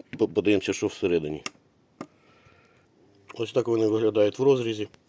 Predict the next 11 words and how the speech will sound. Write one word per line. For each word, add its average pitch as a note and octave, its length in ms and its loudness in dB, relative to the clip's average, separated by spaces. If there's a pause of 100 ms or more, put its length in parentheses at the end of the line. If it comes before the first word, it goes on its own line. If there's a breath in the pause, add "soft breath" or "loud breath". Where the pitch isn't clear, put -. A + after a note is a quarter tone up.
(120)
Ну, A#2+ 200 2
той, A2+ 140 0
що A2+ 200 -2
птах - 340 0
пошкодив, G#2 500 2
ось A2+ 180 0
вона, G#2+ 160 2
вона G2 260 0
вже F#2+ 180 -2
практично G2 640 -6 (560 loud breath)
почала G2+ 460 0